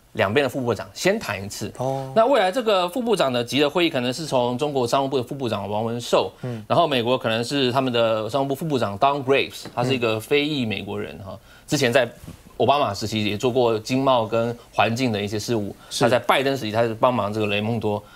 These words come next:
Speaker 1: 当商务部副部长。
Speaker 2: 嗯。
Speaker 1: 那未来这个可能由这个两位副部长，就我刚才提到，可能在进出口上面哈，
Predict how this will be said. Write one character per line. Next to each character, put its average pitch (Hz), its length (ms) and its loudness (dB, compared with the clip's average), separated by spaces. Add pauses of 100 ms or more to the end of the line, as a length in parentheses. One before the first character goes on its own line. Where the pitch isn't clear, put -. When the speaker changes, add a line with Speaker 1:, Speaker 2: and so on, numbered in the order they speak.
(120)
Speaker 1:
当 117 220 2
商 131 140 2
务 120 40 2
部 117 100 -2
副 131 140 -8
部 117 140 -2
长。 104 180 -10 (200)
Speaker 2:
嗯。 127 120 -4
Speaker 1:
那 160 100 6
未 196 120 4
来 160 80 2
这 175 80 -4
个 156 100 -4
可 120 140 -4
能 120 100 0
由 123 100 2
这 147 100 -2
个 131 220 2
两 110 180 -2
位 147 120 2
副 131 160 -10
部 156 200 0
长， 98 260 -2
就 175 280 2
我 113 200 0
刚 139 160 2
才 120 80 0
提 113 160 -6
到， 110 220 2 (300)
可 - 80 -4
能 120 100 2
在 147 140 2 (160)
进 254 140 2
出 208 140 -2
口 139 120 2
上 139 180 0
面 131 160 -2
哈， 95 180 -8